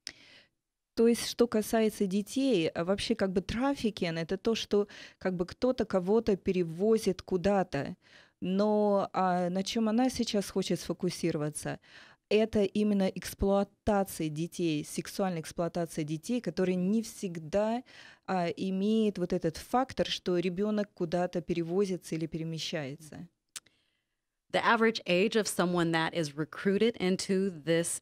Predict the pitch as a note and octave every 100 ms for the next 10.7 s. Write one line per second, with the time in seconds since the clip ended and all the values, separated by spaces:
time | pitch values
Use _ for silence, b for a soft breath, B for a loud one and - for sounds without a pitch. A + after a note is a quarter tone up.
0 | _ F#3+ F#3+ G3 - G3 G3+ - D#3+ -
1 | E3 E3 F#3 - - C#3 D3 D3+ F#3 G#3
2 | b b _ - E3 D3+ - F3+ E3+ F3+
3 | - D#3+ D3+ - D3+ C#3+ C#3 C#3 - -
4 | _ B B B B B A3+ G#3+ - A#3+
5 | B3+ C#4+ C4+ A3 F#3 F3+ F3+ A#3+ A#3+ G3
6 | F#3 F3+ G#3 G#3+ G#3+ F#3+ F#3+ F3+ F#3 -
7 | E3+ F#3 G3 F#3+ E3+ A3+ A#3+ A3 G3+ F3
8 | D#3 D3+ D3 E3 F3 F3+ F3+ E3 D#3+ E3
9 | - - A#3+ C#4 C4 E3 D#3 - B B
10 | B B B - E3+ D#3+